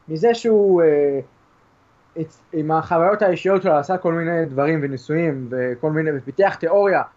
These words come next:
למרות שהוא חשב שאולי בהתחלה הוא לא, זה מה שגרם לו, השנה הזאת, ככה הוא התחיל, אה, והוא ניסה את הדברים, לפתח את התיאוריה שלו, וניסה התנסויות שקשורות לתיאוריה שהוא פיתח,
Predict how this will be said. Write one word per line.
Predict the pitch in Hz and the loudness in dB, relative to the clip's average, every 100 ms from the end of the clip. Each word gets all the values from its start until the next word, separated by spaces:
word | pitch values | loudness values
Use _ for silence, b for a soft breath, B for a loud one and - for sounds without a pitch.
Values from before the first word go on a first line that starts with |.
| _ _ _ _ _ _ - | _ _ _ _ _ _ -10
למרות | 147 185 | -4 -4
שהוא | 190 175 | -2 -4
חשב | 170 190 190 | -4 -2 -2
שאולי | 185 165 175 | -2 -2 0
בהתחלה | 175 165 - 165 | 0 -2 0 0
הוא | 160 156 | 2 2
לא, | 165 160 | 0 0
זה | 156 170 | -4 -10
מה | |
שגרם | 175 170 160 175 | -6 -4 -2 0
לו, | 139 | 0
השנה | - 156 175 | -2 -2 0
הזאת, | 131 110 _ _ | -2 -10 _ _
ככה | 165 175 | -10 -6
הוא | 160 | -6
התחיל, | 156 214 214 - _ _ _ _ _ _ _ _ _ _ _ _ | -4 -6 -6 -10 _ _ _ _ _ _ _ _ _ _ _ _
אה, | 143 139 139 139 139 135 | -12 -10 -8 -8 -8 -4
והוא | 147 147 | -2 0
ניסה | 151 151 226 | -2 0 2
את | 240 196 | 2 -2
הדברים, | 147 143 147 | -2 -4 -4
לפתח | 139 147 147 | -10 -10 -8
את | 156 | -8
התיאוריה | 151 151 151 | -4 0 0
שלו, | 147 139 | -2 -6
וניסה | 135 131 175 | -6 -2 0
התנסויות | 185 180 151 156 156 | 0 -4 -4 -2 -2
שקשורות | 160 - 139 156 156 | -4 -10 -4 -4 -4
לתיאוריה | 135 143 156 | -4 -4 -4
שהוא | 156 - | -6 -12
פיתח, | 156 208 196 | -6 -2 -2